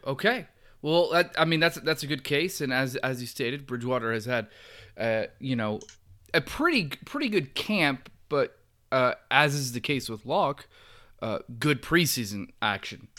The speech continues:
Both of them have, have, have, uh, in my eyes, uh, pretty excelled within the, within preseason games.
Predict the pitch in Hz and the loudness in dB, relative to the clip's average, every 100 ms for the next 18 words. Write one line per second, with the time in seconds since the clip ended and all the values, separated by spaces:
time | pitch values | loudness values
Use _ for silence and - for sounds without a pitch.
0 | - 123 143 135 110 110 98 110 110 _ | -6 0 0 -2 -6 -6 -6 -8 -12 _
1 | 120 117 - _ - 117 101 110 107 101 | -6 -6 -6 _ -8 -6 -4 -4 -4 -6
2 | - - - - - 131 143 135 120 110 | -12 -20 -20 -16 -4 4 6 8 6 2
3 | - - - 107 104 - - _ _ _ | -4 -12 -6 -4 -4 -8 -20 _ _ _
4 | _ _ - - 277 139 127 - - 196 | _ _ -6 -2 0 2 0 -2 0 4
5 | 220 113 90 113 107 117 101 - 113 117 | 4 2 -4 -10 -8 -6 -6 -8 -10 -6
6 | 113 107 135 117 104 101 92 | -6 -4 -4 -4 -4 -6 -8